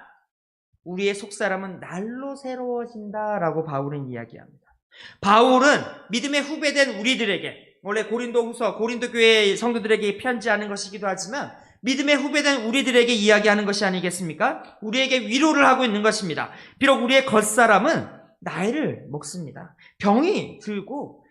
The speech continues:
이제는 예전같이 아무리 용을 쓰고, 아무리 재주를 부리고,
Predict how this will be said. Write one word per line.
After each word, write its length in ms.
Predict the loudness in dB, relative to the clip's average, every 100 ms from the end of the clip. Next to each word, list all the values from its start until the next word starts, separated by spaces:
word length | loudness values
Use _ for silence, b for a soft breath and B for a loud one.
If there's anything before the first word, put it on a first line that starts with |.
| b
이제는 380 | -8 -6 -6 2
예전같이 580 | 4 4 2 0 0 -6
아무리 760 | -4 -4 -4 -4 -4 -6 -16 _ _ _ _
용을 280 | -6 -4 -6
쓰고, 420 | -8 -12 -8 -6
아무리 360 | -4 -6 -6 -4
재주를 420 | -4 -2 -2 -4
부리고, 480 | -6 -8 -6 -8